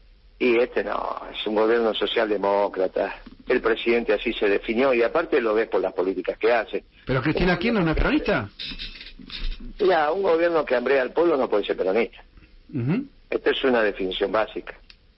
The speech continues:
Speaker 2: Ujú.
Speaker 1: Este es el problema que tenés con los trabajadores. En un gobierno peronista no podés ser trabajador, afiliado al sindicato, tener tu obra social y ser pobre. Eso
Speaker 2: Ujú.
Speaker 1: nunca pasó en la Argentina.
Speaker 2: Ujú.
Speaker 1: Nunca, ¿eh? Ni con dictadura, nunca, nunca, nunca, nunca.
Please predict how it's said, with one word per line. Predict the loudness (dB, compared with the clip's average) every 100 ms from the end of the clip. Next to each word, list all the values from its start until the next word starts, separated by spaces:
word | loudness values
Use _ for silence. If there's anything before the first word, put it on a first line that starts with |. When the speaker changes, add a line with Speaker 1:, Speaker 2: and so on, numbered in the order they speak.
| _
Speaker 2:
Ujú. | -4 -4 -6
Speaker 1:
Este | 0 0
es | 2
el | 0
problema | 2 2 0 -2
que | 0
tenés | 2 0
con | 0 0
los | 0
trabajadores. | 0 0 0 2 2 2
En | 2
un |
gobierno | 2 2 2 0 2
peronista | 2 2 0 0 0
no | 0
podés | 2 2 2
ser | -2
trabajador, | 0 0 0 0 2 2 0 -4 _ _ _ _ _ -8
afiliado | -6 0 2 2
al | 0
sindicato, | -2 -2 0 0 0 0
tener | 0 2
tu | 2
obra | 2 0
social | -2 0 0
y | 2
ser | -2 0
pobre. | 0 0 -6 -16 _
Eso | -6 -2
Speaker 2:
Ujú. | -2
Speaker 1:
nunca | -2 -2
pasó | 0 0
en | 0
la |
Argentina. | -2 -6 -6 -10 -10 _ -6
Speaker 2:
Ujú. | -2
Speaker 1:
Nunca, | -2 0 0 0
¿eh? | -4 -18 -20 -20 -20 -4
Ni | -2
con | 0 0
dictadura, | -2 -2 0 4 4 4 4 2 -2
nunca, | 0 0 0 -4
nunca, | 0 0 2 -2
nunca, | 0 -2 0 -2 -2
nunca. | -6 -6